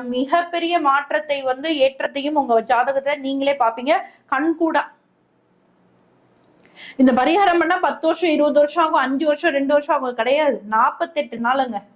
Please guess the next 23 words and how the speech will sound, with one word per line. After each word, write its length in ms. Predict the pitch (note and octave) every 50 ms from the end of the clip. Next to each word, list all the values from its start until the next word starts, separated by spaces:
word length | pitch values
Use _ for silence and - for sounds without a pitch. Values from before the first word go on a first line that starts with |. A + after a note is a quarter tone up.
| _ _ _
மாற்றம் 420 | - A3+ B3+ C4+ C4 - D4 C#4 A#3+
தெரிய 300 | B3 A#3 A3+ B3 B3 A3
ஆரம்பிச்சிடும். 400 | G3 G3 G3 F#3+ - - - _ _ _ _ _ _ _ _ _ _ _ _ _ _ _ _ _ _ _ _ _ _ _ _
வெறும் 420 | - G3+ A3+ A#3+ C4+ E4 F#4 F#4+ E4+
நாற்பத்தெட்டு 720 | C#4+ B3+ C4+ D#4 - - F4 F4+ F4+ E4 D4+ - C#4 C4
நாள், 240 | C4+ C#4 D4 C#4 A#3+ G#3
வெறும் 380 | A3 A#3+ C4 D#4+ E4+ E4 C#4+
ஒரே 380 | C4 B3+ C4 C#4 D#4 F4+ G4+ G4+ E4
மண்டலத்துக்குள்ள 600 | D4 C#4+ D4 D4 D#4 D#4+ D#4 D#4 D4+ - C#4 C4+ B3+ B3
அந்த 120 | B3 A#3+
வீட்டுக்கு, 440 | A#3 D4 F4+ F4 - F#4 D4+ - - - _ _
அந்த 260 | - - A#3+ B3 A#3+ A#3+ A#3 A#3 A3+ A3+ A3+ A3 A3 A3 A3 -
ஸ்தலத்துல 460 | - - C4 D#4 F#4 F#4 - F4+ E4+ F4
போய் 140 | E4+ F4+
நீங்க 200 | F4+ F4 D4+ C4+
உட்கார்ந்து 380 | B3+ B3+ - E4 F4 F4 F4 D#4+
வந்தோடனே 300 | C#4+ D4 D#4 D#4 D#4 F4
உங்களுக்கே, 420 | E4+ D#4 C#4+ C4+ C4 C#4 A#3+ - E4+
உங்களுக்கு 340 | E4 C#4+ C4 B3 A#3+ - A3+
மாற்றம் 440 | A#3+ A#3 C4 C4 - D4 C4+ A#3+ B3+
தெரியும். 240 | A#3 G#3 G3+ - _ _ _ _ _ _ _ _ _ _ _ _ _ _ _ _ _ _ _ _ _ _ _ _ _ _ _ _ _ _ _ _ _ _ - - - - - - - - - - - _ _ _ _ _ - - - - - _ - C#4+
பரிகாரங்களை 720 | C4+ C#4+ E4 F4 F#4 F4+ F#4+ F4 E4+ D#4+ D#4 D4+ D4 D4
வந்து, 520 | C4+ C4+ C#4+ D4+ D#4+ F4+ F4 F4 E4+ E4